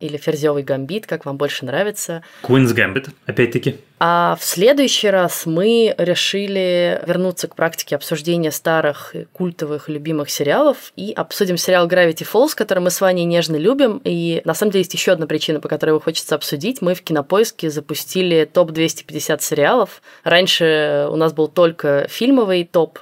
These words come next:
Speaker 1: а теперь можно посмотреть на двести пятьдесят сериалов с самыми высокими оценками, с самым большим количеством оценок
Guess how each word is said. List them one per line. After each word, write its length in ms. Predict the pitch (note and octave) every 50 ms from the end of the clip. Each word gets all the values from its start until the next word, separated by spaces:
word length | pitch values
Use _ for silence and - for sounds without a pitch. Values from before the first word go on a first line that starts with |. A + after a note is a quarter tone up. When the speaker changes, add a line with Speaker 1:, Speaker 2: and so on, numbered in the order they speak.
| -
Speaker 1:
а 100 | - E3
теперь 420 | D#3+ - - - E3 F#3+ - - -
можно 340 | E3 D#3 D#3 F3+ F3+ F3+
посмотреть 460 | E3+ - - D#3 C#3+ C#3+ E3 F#3 F3+ E3+
на 80 | D3
двести 320 | C3+ C#3+ D#3+ F3 - - -
пятьдесят 420 | _ - D3 - - E3 D#3 D#3
сериалов 400 | - - D3+ D#3 F#3 G3 F#3 F3+
с 300 | - - - - D#3 C#3+
самыми 420 | - - D#3+ D#3+ E3 D#3+ D3+ D3
высокими 880 | C#3+ C#3+ D3 C3+ - - E3 D#3+ - - D#3 D3 D3 C#3+ C#3+ C#3+ C#3+ C#3
оценками, 600 | - C#3+ C#3 - - F#3 A3 G#3+ - F#3 D#3+ D3+
с 80 | D3 -
самым 180 | - D#3 D#3 D3+
большим 240 | D3 C#3+ - D#3+
количеством 440 | D3+ - C#3+ C#3 C3+ - - - C#3
оценок 420 | C#3 C#3 - F#3 A3+ A#3+ - -